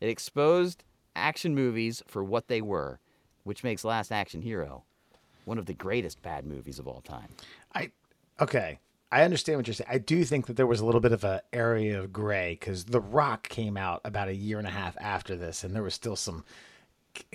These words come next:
Speaker 2: carryover of, of what you're talking about. But I underst-, I d-, I do agree to a certain extent. Now, I didn't watch it in its entirety, but I watched about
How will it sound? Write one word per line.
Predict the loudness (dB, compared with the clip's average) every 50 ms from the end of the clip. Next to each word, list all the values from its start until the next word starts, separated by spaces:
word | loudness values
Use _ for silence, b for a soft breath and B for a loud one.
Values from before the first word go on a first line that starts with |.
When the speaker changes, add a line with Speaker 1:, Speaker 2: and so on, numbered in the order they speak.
| -14 -6
Speaker 2:
carryover | -2 2 2 2 2 2 -2 -2 -4 -4 -6 -6 -8 -8 -8 -4
of, | -2 -2 -2 -2 -4 -8
of | -10 -10 -4 -2
what | -2 -2 -2 -4
you're | -6
talking | -4 -2 0 0 0 -2 -4 -8
about. | -6 -4 -4 -4 -4 -2 _
But | 2 2 4 2 0 -4 -8 B B B B B
I | 2 2
underst-, | 2 2 0 -4 -2 0
I | 0 0
d-, | 0 0 -6 -12 -14 _ _ _ _ _ _ _ _ _ -20 2 6
I | 8 10
do | 12 12 12
agree | 12 12 10 6 4
to | 4 2 0
a | 0
certain | -2 -2 -4 -2 -4
extent. | -4 -4 -4 0 2 2 2 2
Now, | 4 6 8
I | 8
didn't | 8 8 8 6 8
watch | 8 8 8 6 4 2
it | 0 0 2
in | 2 2 2
its | 2 2
entirety, | 0 0 2 4 4 4 4 2 0
but | -2 -2 -2
I | -2 0
watched | 0 0 0 -2 -2 -2
about | 0 0 -2 -2